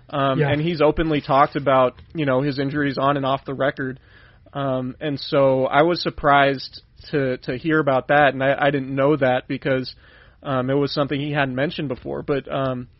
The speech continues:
Speaker 1: yeah, Nick, what did, what did you think in terms of how the offseason went, and, and what was your opinion of Staley's status going into the week?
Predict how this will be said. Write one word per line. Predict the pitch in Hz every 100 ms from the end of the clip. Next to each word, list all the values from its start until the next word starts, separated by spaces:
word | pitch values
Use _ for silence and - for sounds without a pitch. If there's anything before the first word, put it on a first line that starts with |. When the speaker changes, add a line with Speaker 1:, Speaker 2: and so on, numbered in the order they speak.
| - _ - -
Speaker 1:
yeah, | 165 160
Nick, | 165 175
what | 180
did, | 190
what | 165 180
did | 143
you | 160
think | - 143 127 - -
in | 160 139
terms | 156 143
of | 143 135 131
how | 160 151
the | 139
offseason | 135 131 - 135 135
went, | 135 139 143
and, | 135 131
and | 160 147
what | 143
was | 135
your | 139 139 135 - - - -
opinion | 151 - 151 143
of | 139
Staley's | - 156 135 135
status | - 135 127
going | - 135 135
into | 127
the | 131
week? | 127 131